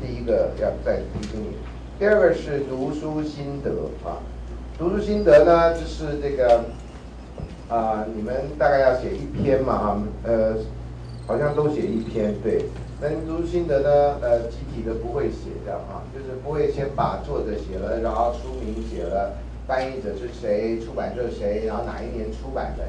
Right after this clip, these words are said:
因为有些书有不同的版本，有些书当然没有啊。那这个不同版本有的时候是删节版，你不知道。那有一些呢是你看的不一样，比如说很多同学写《傲慢与偏见》，那写《傲慢与偏见》呢，就关于那一家人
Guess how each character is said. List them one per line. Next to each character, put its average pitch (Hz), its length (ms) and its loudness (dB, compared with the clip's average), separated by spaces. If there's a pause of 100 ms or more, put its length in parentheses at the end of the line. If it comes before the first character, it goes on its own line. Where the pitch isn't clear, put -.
因 131 60 -6
为 127 100 -4
有 107 80 0
些 131 160 -4
书 131 320 -6
有 107 160 -2
不 - 60 -8
同 117 200 -8
的 120 60 -6
版 117 300 -4
本， - 180 2 (320)
有 117 80 -4
些 - 60 -8
书 131 120 -10
当 131 120 -4
然 123 120 -6
没 - 300 -6
有 - 160 2 (300)
啊。 - 180 -6 (340)
那 123 300 0
这 131 100 -4
个 139 60 0
不 - 100 -4
同 - 160 -4
版 120 220 2
本 113 180 0
有 104 120 0
的 - 100 -2
时 - 80 -4
候 131 100 0
是 120 180 -4 (140)
删 143 380 0
节 107 160 -2
版， 98 180 -2 (120)
你 82 100 -10
不 80 160 -10
知 - 80 -10
道。 - 300 2 (100)
那 120 140 -4
有 110 160 -2
一 113 80 -2
些 143 100 0
呢 139 240 -2
是 - 160 -8
你 - 220 -6
看 147 140 -2
的 131 120 -2
不 143 80 -8
一 147 80 -6
样， - 220 2 (100)
比 160 80 -4
如 143 100 -2
说 143 140 2
很 - 140 -4
多 143 80 -2
同 135 120 -2
学 127 140 2
写 - 180 -2
《傲 135 160 2
慢 127 160 -2
与 - 40 -6
偏 - 280 -6
见》， 143 220 0 (480)
那 147 80 -4
写 143 160 -4
《傲 - 60 0
慢 151 120 4
与 143 60 -2
偏 147 160 0
见》 143 160 0
呢， 139 360 2
就 147 200 -2 (380)
关 151 260 4
于 151 80 -4
那 160 60 -4
一 147 120 -4
家 156 220 4
人 - 160 0